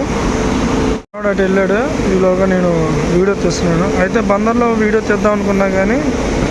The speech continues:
కుదరలేదు. త్వరగా త్వరగా బయలుదేరిపోమంటే తొందరగా వచ్చేసి మళ్ళీ అక్కడ అన్‌లోడింగ్ కాడికి వెళ్ళి అక్కడ ఒక వీడియో తీసి పెడతాను, చూడండి.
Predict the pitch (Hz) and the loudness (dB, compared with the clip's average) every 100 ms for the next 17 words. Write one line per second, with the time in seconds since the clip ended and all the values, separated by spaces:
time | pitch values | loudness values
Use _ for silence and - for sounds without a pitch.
0 | - - - - 196 202 196 180 202 196 | -2 -2 -2 0 0 0 0 0 0 0
1 | 180 170 160 156 170 180 185 185 175 180 | 0 0 0 0 0 0 0 0 2 2
2 | 170 160 156 170 180 170 175 170 165 208 | 2 0 0 2 2 2 2 2 2 0
3 | 247 170 - 170 175 170 160 147 147 - | 0 -2 0 0 0 0 0 0 -2 -2
4 | - - - - - - - - - - | -2 -2 -2 -2 -2 -2 -2 -2 -2 -2
5 | - - - - - - - - - - | -2 -2 -2 -2 -2 0 0 -2 -2 -2
6 | - - - - - - - - - - | -2 -2 -2 -2 -2 -2 -4 -4 -4 -4
7 | - 269 - - - 185 190 202 190 190 | -4 -4 -4 -4 -2 0 0 0 0 0
8 | 196 208 214 214 202 196 202 220 262 202 | 0 0 0 0 0 0 0 2 0 0
9 | 190 180 170 170 165 156 - - - - | 0 0 0 0 0 -2 -4 -4 -4 -2
10 | 180 175 180 190 190 180 240 269 - - | 0 2 2 2 0 -2 -2 -2 -2 -2
11 | - 190 170 170 180 285 - - 160 156 | 0 0 0 0 0 0 -2 0 0 -2